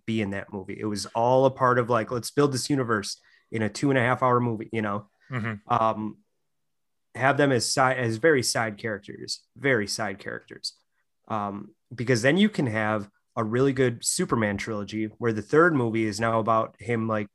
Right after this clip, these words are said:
Speaker 1: coming to
Speaker 2: Him
Speaker 1: terms
Speaker 2: coming
Speaker 1: with the
Speaker 2: back.
Speaker 1: fact that he's back. Yeah. And the Justice League movie could take place, if we wanna go the route Snyder has, where we have to bring him back, the Justice League movie could take place after there's already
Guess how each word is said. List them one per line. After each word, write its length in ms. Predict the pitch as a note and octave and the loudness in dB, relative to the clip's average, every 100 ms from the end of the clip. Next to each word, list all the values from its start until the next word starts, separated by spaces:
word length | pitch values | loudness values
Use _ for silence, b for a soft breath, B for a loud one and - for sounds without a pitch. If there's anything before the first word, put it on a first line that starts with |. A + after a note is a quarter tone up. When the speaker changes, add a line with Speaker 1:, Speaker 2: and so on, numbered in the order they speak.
| _ _ _ _ _ _ _ _ - | _ _ _ _ _ _ _ _ -10
Speaker 1:
coming 260 | - B2+ A#2+ | -2 0 2
to 100 | B2 | 0
Speaker 2:
Him 60 | |
Speaker 1:
terms 140 | B2+ B2+ | 2 2
Speaker 2:
coming 140 | G#2+ | 2
Speaker 1:
with 60 | G#2+ | 0
the 80 | |
Speaker 2:
back. 80 | G2+ | 2
Speaker 1:
fact 220 | A#2 B2 | 2 2
that 100 | C3 | 2
he's 220 | A#2+ A2 - | 0 -2 0
back. 500 | C#3 C3+ G#2+ - - | 2 2 0 -6 -8
Yeah. 300 | C#3 C3 G#2+ - b b b b | -2 -2 -2 -8 b b b b
And 140 | C3+ C3 | 0 0
the 60 | |
Justice 540 | G#2 C#3+ G3 G#3 B2+ - | 4 4 4 2 -2 -2
League 160 | A#2+ A2+ | -4 -2
movie 260 | A2 A2 | -2 -2
could 180 | G#2+ A2 | -4 -2
take 220 | A#2+ A2+ | 0 0
place, 400 | B2 A2+ G#2+ - - _ _ - | -2 -2 -2 -6 -10 _ _ -6
if 160 | A#2 | -2
we 80 | C3 | 0
wanna 240 | A#2+ B2 | 0 0
go 300 | A2+ B2+ C#3+ | 0 4 4
the 100 | C3+ | 6
route 300 | A#2+ A#2 G#2+ | 4 2 2
Snyder 400 | - - A2 G#2+ | -4 -2 0 2
has, 240 | G#2+ G#2+ G#2+ | 2 0 0
where 100 | A2 | -2
we 140 | G#2+ | 0
have 200 | G#2 G#2+ | 0 0
to 80 | A2 | -2
bring 320 | G2+ B2 D#3 | 0 2 4
him 200 | C3 G#2+ | 2 0
back, 360 | G#2 F#2+ G2+ - b b _ | -2 -4 -6 -10 b b _
the 260 | B2 A#2 A#2 G#2+ | -4 -4 -6 -2
Justice 460 | D3+ E3+ E3+ D3 | 2 4 2 0
League 140 | B2+ A2 | -2 0
movie 240 | A2 G#2+ | 0 -2
could 200 | - A2 - | -2 -6 -6
take 220 | - A#2 | -6 -4
place 260 | - B2 A2 | 0 0 0
after 320 | B2+ B2 C3 | 0 0 0
there's 280 | A#2 A#2 G#2+ | 0 0 0
already 600 | A2+ G#2+ B2 A#2+ G#2 | 0 0 0 2 0